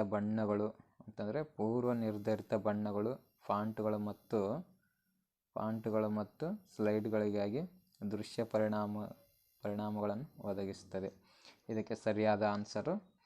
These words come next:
ಇಪ್ಪತ್ತೆರಡು ಮೂರು ಥೀಮ್, ಮೂರು ಥೀಮ್. ಇಪ್ಪತ್ತ್ಮೂರನೇದಕ್ಕೆ ಸರಿಯಾದ ಆನ್ಸರು ಕೆ ಎಸ್ ಸಿ ಎಲ್ ಪಿಯ ಸಂಕ್ಷೇಪಣ ಏನಂತಂತಂದ್ರೆ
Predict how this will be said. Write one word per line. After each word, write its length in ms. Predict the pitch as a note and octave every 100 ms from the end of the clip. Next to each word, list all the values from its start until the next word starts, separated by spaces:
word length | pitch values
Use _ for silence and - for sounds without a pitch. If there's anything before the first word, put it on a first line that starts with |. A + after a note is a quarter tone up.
| - -
ಇಪ್ಪತ್ತೆರಡು 600 | A2 - G#2+ A2 G#2 B2+ - - _ _ -
ಮೂರು 300 | G#2 G#2 E3 - _ _
ಥೀಮ್, 300 | A#2+ G#2+ G2+ - - _ _ _ - - - _ _ _ _ _ _ _
ಮೂರು 280 | A2 G#2 A#2+ E3+ -
ಥೀಮ್. 260 | G#2 G2 - - - _ _ _ _ _ - - -
ಇಪ್ಪತ್ತ್ಮೂರನೇದಕ್ಕೆ 960 | A2 - A2+ A2+ A2 A2 A2 G#2+ G2+ D#3+ F#3+ - - - - - - - - - - _ -
ಸರಿಯಾದ 440 | - G#2+ G#2+ G#2
ಆನ್ಸರು 480 | G2+ G#2 - G#2+ D3+ - - _ _ _ _ _
ಕೆ 120 | - A#2+
ಎಸ್ 260 | A#2 C3 - - _ _ _ _ _ -
ಸಿ 200 | - A2+ A2+ - _ _ A#2
ಎಲ್ 220 | A2 G#2
ಪಿಯ 260 | - A2 C#3 - - - - - - - -
ಸಂಕ್ಷೇಪಣ 840 | - G#2+ A2 - - A2 G#2 G#2 G#2 G2+ G2
ಏನಂತಂತಂದ್ರೆ 760 | G#2 G#2 G2+ - G2 - G#2